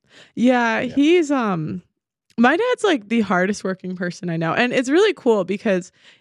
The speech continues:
Speaker 1: he, like, he doesn't drink. He doesn't have social media. He doesn't, like, he, he's just, like, like, literally, like,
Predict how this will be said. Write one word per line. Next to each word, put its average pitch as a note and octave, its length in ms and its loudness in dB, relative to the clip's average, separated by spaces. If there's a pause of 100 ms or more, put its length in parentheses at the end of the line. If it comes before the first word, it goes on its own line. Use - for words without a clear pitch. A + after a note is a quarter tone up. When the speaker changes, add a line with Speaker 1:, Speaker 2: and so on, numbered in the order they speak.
Speaker 1:
he, C4 560 0 (580)
like, G#3 180 2
he B3 100 0
doesn't A#3 320 2
drink. G3+ 300 -2
He G3 100 -4
doesn't G3 200 0
have G3+ 120 -6
social F#3+ 340 -6
media. F3 440 0
He F3+ 120 0
doesn't, G#3 320 0 (260)
like, G3+ 320 2
he, A3 220 -2
he's C#4+ 260 2
just, G#4 240 0
like, B3+ 340 -2 (1700)
like, A#3 200 2
literally, G3+ 480 2
like, F3 140 0